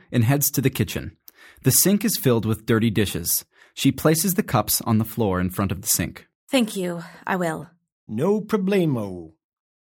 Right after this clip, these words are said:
Speaker 2: Well, let me know if you need me to do anything. Forward your mail or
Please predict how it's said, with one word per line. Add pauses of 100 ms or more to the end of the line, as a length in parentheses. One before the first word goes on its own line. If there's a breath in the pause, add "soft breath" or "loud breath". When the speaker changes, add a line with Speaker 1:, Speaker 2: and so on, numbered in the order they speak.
Speaker 2:
Well, (1040)
let
me
know
if
you
need
me
to
do
anything. (340 loud breath)
Forward
your
mail
or